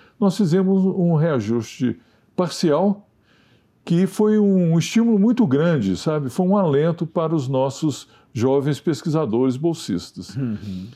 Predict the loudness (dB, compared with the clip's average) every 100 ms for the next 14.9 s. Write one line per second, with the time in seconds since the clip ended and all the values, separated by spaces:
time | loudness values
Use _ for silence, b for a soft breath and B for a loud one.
0 | _ _ -2 0 2 2 4 4 2 2
1 | 0 0 0 0 0 0 2 2 0 -2
2 | -2 0 0 -2 -4 -10 -8 -2 0 2
3 | 0 -2 -2 -2 0 0 2 2 0 -2
4 | b b b b b _ _ -6 -4 -2
5 | -2 -4 -2 -2 0 -2 -4 -6 -4 -2
6 | -2 0 0 0 0 0 2 0 -2 -2
7 | -2 0 0 b b b _ -4 0 2
8 | 2 0 0 0 0 0 0 0 -2 -10
9 | -4 -2 0 0 0 0 0 -2 -2 -2
10 | -2 0 0 0 2 2 2 2 0 0
11 | 0 -2 0 0 2 2 2 2 0 0
12 | -2 -2 -2 -4 -4 -2 0 0 0 0
13 | -2 -4 -4 -2 -2 0 -2 0 0 0
14 | -2 -2 2 4 4 4 4 2 0